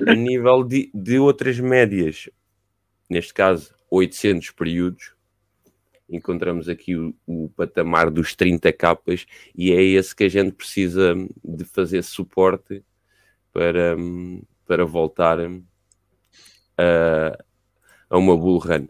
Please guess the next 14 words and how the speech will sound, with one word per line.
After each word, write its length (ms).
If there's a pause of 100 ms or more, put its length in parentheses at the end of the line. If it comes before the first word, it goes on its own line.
(220)
Mas 220
não 380
de 160
descartar 680
o 80
facto 500
de 160
que 240
a 40
última 440
vez 240
que 360
isso 200
aconteceu, 760